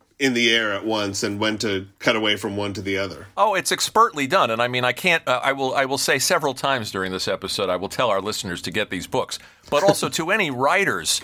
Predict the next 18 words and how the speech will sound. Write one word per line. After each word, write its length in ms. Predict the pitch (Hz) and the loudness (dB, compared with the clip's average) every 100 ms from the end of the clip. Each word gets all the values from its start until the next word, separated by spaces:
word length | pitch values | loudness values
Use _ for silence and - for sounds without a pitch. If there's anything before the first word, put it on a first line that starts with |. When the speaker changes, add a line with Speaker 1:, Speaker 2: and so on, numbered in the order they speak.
| - - _ - | -8 -20 _ -10
Speaker 2:
uh, 80 | 147 | -8
you 140 | - 147 | -4 0
know, 180 | 127 120 | 0 0
it's, 240 | 143 135 | -2 -2
it's 260 | 147 135 - | -2 -2 -4
textbook 680 | - 208 240 - 151 123 | 0 2 2 0 -2 -2
to 100 | - | -2
see 360 | 139 - 190 170 | -2 0 0 0
how 160 | 151 143 | 0 0
somebody 500 | - 196 208 156 123 | 0 0 0 -2 -4
k-, 220 | - 113 | -8 -8
keeps 400 | - 220 - - | -2 -2 -2 -2
these 260 | 135 117 | -2 -4
threads 400 | - 151 202 139 | -6 0 0 0
going 420 | 101 143 175 127 104 | 0 0 2 0 0
and 160 | 110 | -2
moving. 420 | 120 160 202 151 | -2 -4 -2 -4
But 120 | 123 | -4